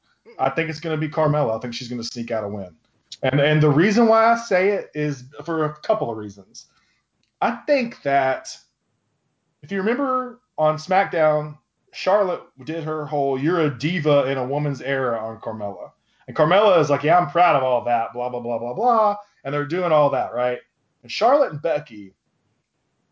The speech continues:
they're besties and they got their tea and all this shit.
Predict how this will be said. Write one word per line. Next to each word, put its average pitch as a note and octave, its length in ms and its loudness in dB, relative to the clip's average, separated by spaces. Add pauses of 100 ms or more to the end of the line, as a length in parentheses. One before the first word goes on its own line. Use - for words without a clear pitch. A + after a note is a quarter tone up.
(120)
they're C#3+ 460 -4 (120)
besties C#3+ 840 -2
and C3+ 100 -4
they C#3+ 60 -2
got C#3+ 200 0
their C3 220 -6
tea C3+ 600 -4
and B2+ 100 -2
all C#3+ 120 0
this E3 140 -6
shit. G#2+ 560 -8